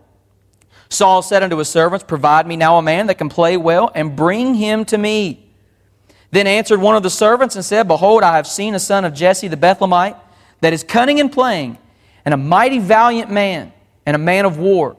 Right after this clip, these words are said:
and prudent in matters, and a comely person. And the Lord is with him." Wherefore Saul sent messengers unto Jesse,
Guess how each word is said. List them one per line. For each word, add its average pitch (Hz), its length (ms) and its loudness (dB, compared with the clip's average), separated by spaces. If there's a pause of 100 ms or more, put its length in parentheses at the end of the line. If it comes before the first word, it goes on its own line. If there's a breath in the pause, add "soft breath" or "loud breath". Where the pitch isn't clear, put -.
and 147 200 -6
prudent 269 380 0
in 170 120 -4
matters, 135 380 -6
and 185 80 -8
a 190 40 -8
comely 170 340 -6
person. - 480 -6 (260)
And 156 140 0
the 147 80 -2
Lord 233 580 4
is 233 320 2
with 247 300 2
him." 196 400 -4 (840)
Wherefore 220 400 2
Saul 214 320 2
sent 220 280 -4
messengers 208 520 -2
unto 180 160 -4
Jesse, 208 520 -2